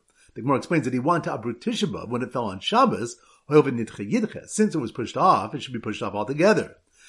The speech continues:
The Gemara asks how Rebbe could plan, given that it was taught that when the pasuk states regarding Purim Yantav, it teaches that it's forbidden to do malach, and it brings three answers. The second answer is brought by Rabbi Breda Rava, who said,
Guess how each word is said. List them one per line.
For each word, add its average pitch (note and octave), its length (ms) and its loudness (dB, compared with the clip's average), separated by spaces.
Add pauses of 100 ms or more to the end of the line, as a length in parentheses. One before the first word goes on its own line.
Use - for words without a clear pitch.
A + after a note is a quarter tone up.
(140)
The F3 80 0
Gemara C#4 220 6
asks - 180 -2
how G3 140 2
Rebbe F3 280 2
could B2+ 260 -8
plan, D3+ 460 -4
given F#3+ 220 0
that F3 80 2
it D3 40 0
was C3 140 -4
taught F3+ 280 -4
that D3 120 -2
when D3+ 120 -2
the C#3 80 -2
pasuk B3+ 440 -6
states D3 460 0 (320)
regarding C#3+ 360 2
Purim A#2+ 360 2 (120)
Yantav, A2+ 680 -2
it A2+ 180 -10
teaches C3 500 -2 (280)
that C#3 80 0
it's B2 100 -4
forbidden A#2+ 460 -2
to F#2+ 100 -14
do F#2 140 -10
malach, B2 340 0
and D3 100 -2
it D#3 120 0
brings G#2 260 -6
three E3 200 2
answers. - 460 2 (280)
The F#3+ 100 4
second C#4 300 2
answer F3+ 220 2
is C#3+ 100 2
brought C#3+ 180 4
by D#3 80 4
Rabbi B2+ 280 0
Breda A2+ 280 -4
Rava, B2 360 4
who C3 120 -4
said, E3 520 0